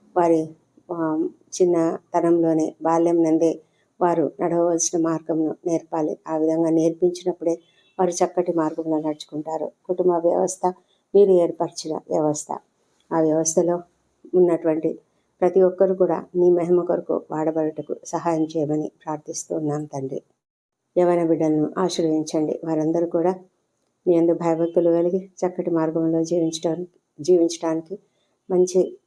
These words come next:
ఉన్నత స్థాయికి రాగలుగుటకు సమయపాలన, ఆ, దయచేసి ఎలాంటి డిస్ట్రాక్షన్స్‌కి వారి గురి కాకుండా కాపాడమని ప్రార్థిస్తున్నాం. నీ రక్తపు కంచె వారి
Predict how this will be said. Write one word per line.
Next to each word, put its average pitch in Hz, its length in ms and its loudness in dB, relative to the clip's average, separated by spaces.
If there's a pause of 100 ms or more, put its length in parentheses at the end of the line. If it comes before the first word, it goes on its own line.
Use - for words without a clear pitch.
ఉన్నత 175 280 2
స్థాయికి 160 440 -2
రాగలుగుటకు 165 720 -2 (400)
సమయపాలన, 175 840 0 (380)
ఆ, 156 320 -2
దయచేసి 165 680 -2 (360)
ఎలాంటి 175 400 2
డిస్ట్రాక్షన్స్‌కి 165 800 -4
వారి 160 180 0
గురి 170 200 -2
కాకుండా 160 480 -4
కాపాడమని 156 640 -4
ప్రార్థిస్తున్నాం. 160 800 -6 (460)
నీ 185 100 6
రక్తపు 175 400 -4
కంచె 165 400 -2 (120)
వారి 165 180 -6